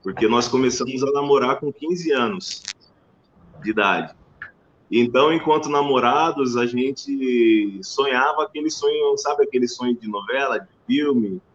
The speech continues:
É, desenhava aquela história, assim, sem problemas, na verdade, né? Um conto de fadas, sem problema. A gente não colocava, a gente só colocava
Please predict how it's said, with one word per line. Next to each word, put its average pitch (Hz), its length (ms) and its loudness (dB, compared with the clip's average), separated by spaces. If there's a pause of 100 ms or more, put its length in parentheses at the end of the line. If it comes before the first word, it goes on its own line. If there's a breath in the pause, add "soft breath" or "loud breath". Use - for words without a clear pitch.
(320)
É, 104 180 4
desenhava 135 720 4
aquela 131 240 2
história, 127 480 0
assim, 120 640 -2
sem 143 240 0
problemas, 143 560 0
na 120 60 -4
verdade, 113 500 0
né? 135 140 -6 (440)
Um 131 100 0
conto 165 300 -2
de 156 140 -2
fadas, 165 760 0 (340)
sem 185 260 0
problema. 185 680 2
A 104 80 -8
gente 120 240 -4
não 175 120 -2
colocava, 214 580 4
a 131 40 4
gente 131 200 -4
só 143 80 -2
colocava 170 520 0